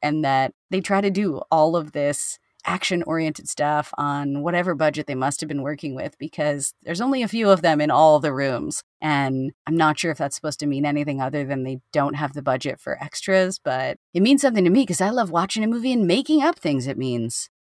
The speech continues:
So let's talk about some of the other performances. I have mentioned that David Carradine is playing Frankenstein,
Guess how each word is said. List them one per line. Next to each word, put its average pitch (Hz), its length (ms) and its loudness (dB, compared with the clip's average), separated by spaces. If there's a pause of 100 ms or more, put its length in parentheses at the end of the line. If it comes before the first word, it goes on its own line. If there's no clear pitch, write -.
(840)
So - 160 -2
let's 247 180 0
talk 285 160 0
about 220 180 0
some 196 140 0
of 160 60 0
the 160 120 -2
other 160 160 0
performances. 139 920 -4
I 156 300 -4 (200)
have 190 200 -2
mentioned 190 380 0
that 240 80 -4
David 180 260 -2
Carradine 165 400 -2
is 156 80 -4
playing 151 280 -2
Frankenstein, 143 880 -4